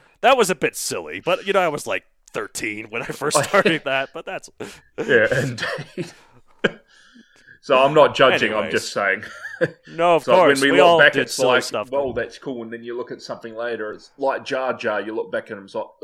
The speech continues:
Speaker 2: "Ugh."
Speaker 1: Ugh, yeah. Well, I, recently I watched, uh, I watched the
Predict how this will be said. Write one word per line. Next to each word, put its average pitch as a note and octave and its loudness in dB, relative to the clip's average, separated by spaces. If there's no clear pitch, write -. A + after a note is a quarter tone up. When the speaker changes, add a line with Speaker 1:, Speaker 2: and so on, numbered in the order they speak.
Speaker 2:
"Ugh." G#2 -8
Speaker 1:
Ugh, D3 0
yeah. A#2 -2
Well, A#2 -6
I, B2+ 0
recently D#3 -4
I - -2
watched, B2 -4
uh, G#2+ -2
I A2+ -8
watched A2 -8
the G#2+ -10